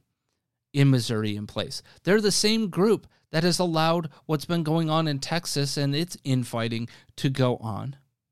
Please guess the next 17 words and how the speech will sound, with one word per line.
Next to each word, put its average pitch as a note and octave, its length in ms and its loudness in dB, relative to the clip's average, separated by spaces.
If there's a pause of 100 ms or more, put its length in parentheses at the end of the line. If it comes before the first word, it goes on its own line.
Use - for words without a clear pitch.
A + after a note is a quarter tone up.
(380)
right? D3 180 -6
Where D3+ 100 -2
they've C#3 180 -2
got D#3 220 0
literally, D3+ 480 0
I C3+ 40 0
think, C#3 260 -6
twelve D3+ 440 -2 (400)
people E3+ 300 -2
that C3+ 160 2
are C3 60 0
being C3+ 380 0
primaried C#3+ 680 0
by, B2+ 480 -2
uh, A#2+ 180 -6
Corey D3+ 300 0
DeAngelis C3+ 760 -2